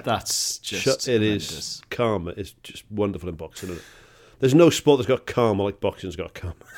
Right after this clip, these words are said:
Speaker 2: <laughs> You know, you see the weigh-in, or you see the, the, you know, someone, like, puts a little headbutt on somebody, and you think, "Here we go." Was it,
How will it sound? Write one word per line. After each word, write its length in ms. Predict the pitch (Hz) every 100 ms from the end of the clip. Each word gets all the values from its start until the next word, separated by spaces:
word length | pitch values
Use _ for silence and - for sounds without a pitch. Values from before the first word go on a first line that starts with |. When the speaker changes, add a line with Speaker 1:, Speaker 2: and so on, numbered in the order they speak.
| -
Speaker 2:
<laughs> 80 | 101 - -
You 100 | 135
know, 40 | 131
you 60 | 131
see 160 | 147
the 100 | 139
weigh-in, 360 | 117 120 117 117
or 80 | 113
you 80 | 110
see 200 | - 120
the, 220 | 107 117
the, 180 | 117 120
you 80 | 117
know, 100 | 104
someone, 240 | - 123
like, 200 | 107 101
puts 160 | - -
a 60 | 117
little 100 | 110 107
headbutt 160 | 95 104
on 100 | 104
somebody, 440 | 110 98 101 101
and 60 | 95
you 60 |
think, 180 | 90 95
"Here 120 | 101
we 80 | 92
go." 220 | 85 85 - _ _ -
Was 160 | 151
it, 120 | 185